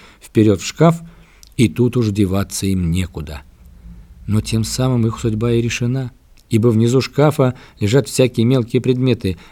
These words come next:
башмаки, коробки, чемоданчики, которые, правда, сейчас Блюмфельд сожалеет об этом — размещены в полном порядке, но все-таки создают большую помеху мечам.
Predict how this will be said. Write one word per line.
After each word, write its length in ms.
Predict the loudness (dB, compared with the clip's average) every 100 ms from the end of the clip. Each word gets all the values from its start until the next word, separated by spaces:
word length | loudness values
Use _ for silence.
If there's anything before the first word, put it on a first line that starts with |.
| -2
башмаки, 520 | -2 0 -2 0 -2
коробки, 460 | 2 2 2 0
чемоданчики, 640 | -4 -2 0 0 -2 -4 -6
которые, 320 | -6 -2 -2
правда, 420 | 0 0 2 0 -2 -12 -20
сейчас 380 | -10 -6 -2 -4
Блюмфельд 440 | -2 -2 -2 -4 -4
сожалеет 480 | -4 -2 -2 -2
об 140 | -2 -2
этом — 320 | -2 -4 -6 -12 -12
размещены 580 | -2 0 2 0 0 0
в 60 | 0
полном 340 | -2 0 0
порядке, 540 | 2 4 2 0 -6 -6 -16 -12 -2
но 200 | 0 0
все-таки 580 | -4 -4 -4 -4 -6
создают 520 | -4 -2 0 0 0 0
большую 460 | -2 -4 -2 -2
помеху 440 | 2 4 4 0 -2
мечам. 460 | -2 -2 -4 -6